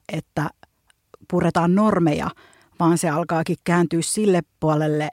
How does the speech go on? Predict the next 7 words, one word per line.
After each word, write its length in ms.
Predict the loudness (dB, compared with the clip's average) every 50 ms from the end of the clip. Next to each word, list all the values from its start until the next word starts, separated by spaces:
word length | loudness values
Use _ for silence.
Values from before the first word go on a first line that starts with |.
| -10 _ -8
että 400 | -8 -8 -8 -6 _ -4 -4 -4 -6 _ _ _ _ _ _ _ _ _
ikään 180 | -4 0 0 0
kuin 100 | 0 0
tehdään 340 | 0 2 2 2 2 2 2
mahdolliseksi 840 | 2 2 2 2 0 0 0 0 0 -2 -2 -4 -6 -8 -10 -10 -8
sellainen 340 | -6 -4 -2 -2 -2 -2 -4
niinku 140 | -4 -6 -8